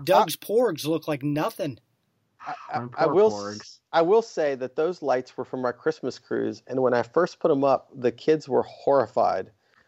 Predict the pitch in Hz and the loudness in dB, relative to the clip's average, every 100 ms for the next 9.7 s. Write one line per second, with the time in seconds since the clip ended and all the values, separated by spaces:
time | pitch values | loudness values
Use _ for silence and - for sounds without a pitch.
0 | - 110 131 131 147 131 127 127 135 - | -14 -2 0 2 2 2 2 2 0 0
1 | 127 113 113 104 95 _ _ _ _ _ | -4 -4 -4 -6 -8 _ _ _ _ _
2 | _ _ - 123 117 113 _ 135 120 139 | _ _ -8 -6 -4 -8 _ -4 0 2
3 | 131 - 123 120 131 123 123 113 120 117 | 2 0 -4 -2 -6 -4 -4 -4 -4 -4
4 | 113 107 107 104 - 123 131 127 135 160 | -8 -8 -6 -6 -8 -2 0 2 -2 -2
5 | 156 - 214 202 120 117 117 - _ _ | -6 -4 -2 0 -2 -6 -12 -20 _ _
6 | _ _ _ _ 127 _ 135 127 147 160 | _ _ _ _ -20 _ 0 2 2 0
7 | - 170 156 131 123 - 120 120 - 156 | 0 0 0 -2 -6 -10 -8 -6 2 2
8 | 131 - 143 123 _ - 185 208 143 135 | 2 0 -2 -2 _ -2 0 2 2 2
9 | 123 117 120 117 120 127 | -2 -4 -4 0 0 0